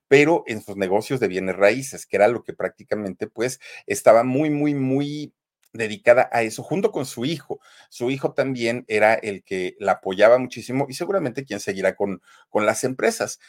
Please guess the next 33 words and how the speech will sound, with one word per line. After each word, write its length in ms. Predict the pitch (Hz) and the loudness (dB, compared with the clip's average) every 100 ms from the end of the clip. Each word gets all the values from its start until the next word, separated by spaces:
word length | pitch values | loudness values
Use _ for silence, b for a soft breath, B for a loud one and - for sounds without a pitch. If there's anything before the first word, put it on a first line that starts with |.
| b b | b b
De 100 | 202 | -2
hecho, 160 | 381 | 2
la 100 | 349 | 4
última 320 | 180 214 226 | 4 0 0
vez 160 | 139 135 | 0 0
que 80 | 160 | -6
trabajó 400 | - 117 101 113 | 2 4 4 2
doña 280 | 117 117 98 | -2 -4 -6
Sasha 300 | - - 117 | -8 -8 -8
Montenegro 560 | 107 95 92 95 104 | -8 -8 -8 -6 -8
fue, 440 | - - 107 120 - B B | -8 -2 0 0 -4 B B
eh, 520 | - 107 104 107 104 - | -4 -2 0 -2 -2 -2
en 160 | 110 | -2
una 640 | 120 135 131 120 104 92 - | 0 2 4 6 6 4 0
película 420 | 107 101 - 117 | -6 -6 -2 -2
que 100 | 113 | -2
se 160 | - 95 | -10 -4
llamó 320 | 98 107 117 | -2 -2 -4
El 160 | 120 104 | -8 -12
fin 260 | - 107 | -10 -4
del 200 | 110 113 | -2 -2
silencio. 720 | - - 92 92 92 - - _ B B B | -4 -10 -6 -6 -6 -10 -10 _ B B B
Esta 260 | - 127 | -2 -2
película 400 | 110 101 - 110 | -2 -10 -4 -4
se 160 | 110 101 | -2 -6
hizo 320 | 95 - - - | -6 -4 -4 -4
en 120 | 95 | -6
el 140 | 90 | 0
año 400 | 90 98 104 101 | 0 0 -4 -6
dos 300 | - 98 - | -4 -6 -4
mil 200 | 113 120 | -10 -8
cinco. 460 | 127 196 226 - _ _ _ - | -4 -2 -2 -6 _ _ _ -12
Bueno, 280 | 98 92 | -10 -10